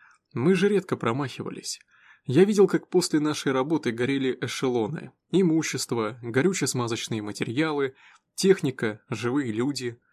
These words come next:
Под Пилау, через залив, по льду была проложена прямая, как стрела, двенадцатикилометровая дорога, по бокам которой высились снежные валы, оставшиеся после расчистки снега и не позволявшие отбежать при атаке с воздуха.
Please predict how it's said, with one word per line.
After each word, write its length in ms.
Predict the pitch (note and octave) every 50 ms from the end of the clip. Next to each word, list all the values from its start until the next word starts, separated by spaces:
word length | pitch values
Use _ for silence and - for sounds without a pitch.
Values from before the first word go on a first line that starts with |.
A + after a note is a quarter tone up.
| _ _ _ _ _ _ _ _
Под 220 | - C#3 - -
Пилау, 640 | - D#3+ E3 F3+ G3 F#3+ D#3 A#2 A2 A#2 - - B2+ - _ _
через 320 | - - - B2+ B2+ B2+ A#2
залив, 420 | A2+ C3+ B2+ B2 A#2+ G#2 G#2+ - _
по 180 | - - B2
льду 240 | B2+ C3 D3 F#3+ F#3+
была 260 | D3+ C#3+ D3+ F3 F3
проложена 540 | - - D3 C#3 C#3 D3+ D3 C3+ C3 C3 A#2+
прямая, 500 | A#2+ B2 C3+ D3 D#3 C#3+ A2+ G2+ G#2 G2
как 220 | - - A#2+ A2 -
стрела, 380 | - - - D3 D#3+ F3 E3
двенадцатикилометровая 1120 | C3 B2 B2 C3 D#3+ D#3+ - - - C#3 B2 - C3+ B2 A#2+ A#2 G#2+ - C3 B2 A#2+ A#2+ A#2
дорога, 580 | A2+ B2 C3 C#3 C3 A2 G2+ - - - - - _ - - - _ _
по 100 | - F#3+
бокам 320 | - D3+ - A3+ G#3+ F#3+ F#3
которой 420 | - - - - D#3 D3+ C3+ A#2+
высились 480 | A2+ B2 D#3 - - C#3 B2+ A#2+ - -
снежные 480 | - B2+ B2 A2+ - A#2+ A#2 A#2 A2+
валы, 480 | A2 A#2+ B2+ D3 C3+ A#2 G#2 - - - _ - - - _
оставшиеся 720 | - B2 A2+ A2 - E3+ E3+ - - - D3 C3+ - - C3
после 300 | - C#3+ B2+ - - B2
расчистки 480 | A#2+ A#2+ A2+ - - B2 - - -
снега 580 | B2+ - - D3 E3 D#3+ B2+ A2+ G#2+ - - - _ _
и 100 | D#3 F3+
не 100 | G3 F3+
позволявшие 640 | F3+ D#3 C3 C3 B2+ - C3+ D3 C#3 - - B2+
отбежать 420 | A#2+ A#2 A2 A#2+ G#2+ C3+ C3+ - -
при 120 | - B2+
атаке 320 | A#2 A2 - A2+ G#2+ - A#2
с 80 | - -
воздуха. 640 | A#2+ A2+ A2 - - A2+ A2 - - - B2+ B2+